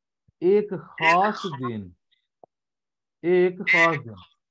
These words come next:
एक खास दिन, बंद कर दिया mic उसने, ओके। एक खास दिन पे आप किसी चीज की वर्थ लगवाते हैं,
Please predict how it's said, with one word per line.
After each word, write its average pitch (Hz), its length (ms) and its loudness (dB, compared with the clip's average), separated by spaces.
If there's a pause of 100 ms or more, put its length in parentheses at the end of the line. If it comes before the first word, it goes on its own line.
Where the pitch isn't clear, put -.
(540)
एक 185 300 -2
खास 147 320 -4
दिन, 98 280 -18 (840)
बंद 113 260 -6
कर 104 120 -4
दिया 104 120 -6
mic 95 240 -8
उसने, 92 280 -14 (100)
ओके। 104 260 -10 (1200)
एक 190 160 -2
खास 180 560 0
दिन 151 460 -2
पे 117 380 -2 (680)
आप 147 300 -2
किसी 160 260 -4
चीज 156 260 -6
की 151 120 -4
वर्थ 143 560 -2
लगवाते 123 640 -4
हैं, 95 320 -12